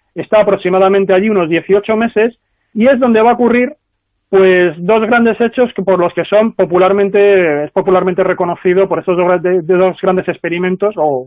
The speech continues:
bueno, deducciones, eh, Newton, ¿no? Uno de ellos es cuando él adquiere una serie de prismas de cristal, hace un agujero en,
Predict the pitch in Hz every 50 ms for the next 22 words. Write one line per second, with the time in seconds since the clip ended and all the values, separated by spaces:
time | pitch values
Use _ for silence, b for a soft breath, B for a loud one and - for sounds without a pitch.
0 | 135 135 143 175 165 143 135 147 131 147 139 _ - 190 185 190 202 220 _ _
1 | _ _ _ _ _ _ _ _ - - 190 175 170 160 156 147 143 139 131 139
2 | 180 214 220 190 - 143 135 151 196 233 - - 202 208 233 226 226 233 240 240
3 | 214 - 233 214 - - 202 190 180 175 175 170 170 202 220 214 196 175 - -
4 | - 226 226 202 190 185 190 185 - 202 190 190 190 185 - 226 262 - 208 202
5 | 202 277 277 _ _ _ 160 156 151 160 170 170 - - 226 226 254 285 - _
6 | _ _ _ _ _ _ _ - 196 214 226 - - 196 180 185 196 202 196 190
7 | 185 190 - 214 208 190 180 170 170 160 156 151 151 143 139 139